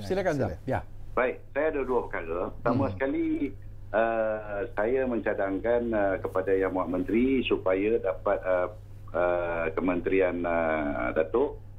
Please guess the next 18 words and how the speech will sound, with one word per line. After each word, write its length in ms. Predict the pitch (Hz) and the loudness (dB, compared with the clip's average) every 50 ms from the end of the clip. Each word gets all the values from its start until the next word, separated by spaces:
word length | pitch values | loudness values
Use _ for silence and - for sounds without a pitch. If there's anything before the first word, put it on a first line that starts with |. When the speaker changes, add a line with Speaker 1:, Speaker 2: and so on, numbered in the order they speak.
| - - - - - - - | -12 -12 -12 -10 -12 -8 -2
Speaker 3:
berbincang, 880 | - 104 104 - 113 117 113 110 - - 135 139 135 139 135 135 135 131 | 0 0 0 0 -2 -2 -2 -2 0 0 2 2 2 2 0 -2 -2 -2
uh, 180 | 120 113 107 - | 0 0 -2 -2
secara, 400 | - 101 - - 104 98 104 101 95 - - - - | -2 -4 -2 -2 0 0 0 -2 -4 -6 -10 -8 -2
uh, 400 | - 98 95 95 92 92 90 90 87 92 | 0 2 4 6 6 4 4 2 0 -2
bersama 560 | 92 82 90 98 95 104 113 110 110 110 101 | -2 -2 0 -2 -2 0 -2 -2 -2 -2 0
dengan 400 | 95 95 95 95 95 90 90 82 | 0 2 2 2 2 2 0 0
Kementerian 480 | - 85 87 90 85 - 101 98 92 - - | 0 0 0 0 0 2 2 2 2 2 -2
Sumber 240 | 92 85 90 85 82 | -4 -2 -2 -2 -2
Manusia 720 | 82 82 - - - - 98 107 113 127 147 165 170 - - - - - - - | -2 -4 -4 -6 -6 0 2 4 4 4 2 0 -4 -8 -12 -14 -14 -14 -10 -4
dan 160 | 123 107 107 107 | 0 0 0 0
Speaker 2:
Hmm. 160 | 98 104 98 | -2 -4 -4
Speaker 3:
juga 160 | 98 95 92 | -4 -4 -4
K 160 | - 98 95 | -2 -2 -2
D 160 | 92 90 82 | -2 -2 -2
N 320 | 98 107 120 135 165 175 - - - - - - - - - - - - | 0 0 0 0 -2 -4 -6 -10 -14 -14 -16 -16 -14 -16 -14 -12 -6 0
berkaitan 720 | - 214 107 - 123 120 120 120 - - 147 147 147 135 | 0 0 0 2 2 0 0 0 -2 0 2 2 2 0
dengan, 400 | 123 120 123 123 123 120 117 117 | -2 -2 -2 0 0 0 2 0
uh, 400 | 117 113 113 110 110 110 107 104 | 2 2 2 2 2 2 2 0